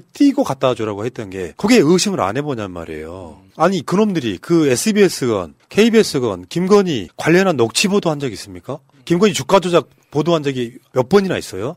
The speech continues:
Speaker 1: 아니, 그 오 급 배 씨가 고기의 가격표를 떼고 갖다 달라는 말에 의심 같은 거 안 해봅니까?
Speaker 2: 하죠.
Speaker 1: 그러니까 얘네들은 지금 그런 거야. 김혜경이 배 씨를 뭐 이용해가지고 그 모든 갑질을 하고 법인카드 사용하게 만들었다 같은 프레임으로 만들었던 거거든요.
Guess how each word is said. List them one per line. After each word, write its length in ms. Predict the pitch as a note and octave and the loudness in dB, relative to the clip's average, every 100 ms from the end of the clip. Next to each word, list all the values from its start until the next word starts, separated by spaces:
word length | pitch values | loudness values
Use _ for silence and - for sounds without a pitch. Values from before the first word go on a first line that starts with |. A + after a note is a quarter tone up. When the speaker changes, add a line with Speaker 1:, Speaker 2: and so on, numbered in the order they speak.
| _ | _
Speaker 1:
아니, 260 | D3+ G3+ | 0 0
그 400 | C#3+ G3 G#3 E3+ F3+ _ | -2 0 2 2 -2 _
오 200 | E3+ G#3 | 4 6
급 220 | A3 E3+ - | 4 0 -6
배 140 | - C3+ | -4 -2
씨가 680 | - F3+ D3 C#3+ B2 D2+ _ _ | -2 0 2 2 0 -6 _ _
고기의 400 | - D3+ E3+ G#3 | -4 0 2 4
가격표를 580 | G3+ - E3+ F#3 G#3 G3 | 4 4 2 4 2 2
떼고 260 | F3+ B3 B3 | 2 0 2
갖다 280 | G3 - E3 | 2 2 2
달라는 340 | D3 C#3 C3 | 2 0 -2
말에 300 | A#2+ A2 G2+ - - | -2 -2 -2 -6 0
의심 300 | F#3+ G#3+ G#3+ | 2 2 2
같은 240 | F#3+ - | -2 -2
거 80 | E3 | -6
안 220 | - - | -4 -4
해봅니까? 480 | C#3+ D#3+ G#2+ F2 D#3+ - | -4 -4 -8 -10 -12 -12
Speaker 2:
하죠. 580 | _ - F3+ F#3+ C3 D3 _ _ | _ -20 -12 -12 -12 -18 _ _
Speaker 1:
그러니까 460 | - A#3 G3+ A3 | 0 0 6 6
얘네들은 400 | E3+ A3 A3+ G#3 | 8 6 4 0
지금 240 | D#3+ D#3+ F#3+ | -2 -6 -6
그런 240 | E3 F#3 | -4 -4
거야. 160 | E3+ D#3 | -2 -4
김혜경이 680 | - F3+ G#3 G3 F#3 F#3+ G3 | -4 0 0 0 -4 -4 -6
배 340 | D3+ F#3 F#3+ | -2 0 0
씨를 520 | - - G3+ G3 F#3+ D#3+ | -2 -6 -4 -2 -4 -6
뭐 280 | E3 E3 D#3+ C#3+ | -8 -2 -2 -4
이용해가지고 1000 | C#3+ D3+ F#3+ F3+ F#3 D#3+ C3 D#3 F#3 B2 - | -8 0 2 2 0 0 -2 -4 -4 -4 -6
그 140 | - | -4
모든 380 | A3+ F3+ G3 G#3 | 0 0 0 -4
갑질을 600 | - D#3 - G3+ F3+ D#3+ | -8 -10 -8 -6 -4 -6
하고 300 | D#3+ E3+ E3+ | -6 -6 -6
법인카드 520 | - D#3 F3 E3 D#3+ | -2 -4 -2 -4 -4
사용하게 420 | - F#3 F3 D#3+ | -6 -6 -4 -4
만들었다 500 | D3 A#2 C3+ E3 C#3 | -4 -4 -4 -4 -4
같은 260 | C#3 C#3 D#3 | -6 -8 -10
프레임으로 380 | - A3 G3+ D#3 | -2 -2 0 -2
만들었던 800 | G2+ A2+ D3 A2+ - _ - D#3 | -6 -4 -4 -4 -8 _ -6 -2
거거든요. 720 | C3+ A#2+ G2 F2+ F#2+ F#2+ | 0 0 -4 -8 -10 -12